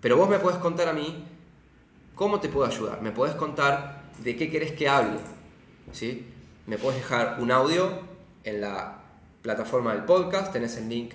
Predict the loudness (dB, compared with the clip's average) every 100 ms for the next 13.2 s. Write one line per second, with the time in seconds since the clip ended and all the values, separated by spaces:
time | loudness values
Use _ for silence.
0 | -14 -10 -8 -6 -2 -2 -4 -10 -18 -12
1 | -10 -6 -4 -6 -8 -12 -8 -6 -6 -6
2 | -6 -8 -12 -6 -4 4 4 4 0 -6
3 | -6 -6 -6 -4 -2 -2 -4 -8 -6 0
4 | 0 0 6 6 4 -6 -10 -4 -4 -4
5 | -4 -4 -2 -4 -4 -6 -8 -10 -6 -2
6 | 0 0 -2 -2 -4 -4 -6 -10 -18 -20
7 | -20 -20 -20 -12 -10 -10 -16 -20 -20 -20
8 | -20 -20 -20 -20 -16 -6 -4 0 0 0
9 | 0 0 -2 -4 -8 -6 -4 -2 -4 -6
10 | -8 0 2 2 -6 -12 -12 -10 -6 -6
11 | -6 -14 -20 -20 -20 -20 -20 -20 -20 -20
12 | -16 -14 -10 -4 -4 -4 -2 0 0 0
13 | -4 -12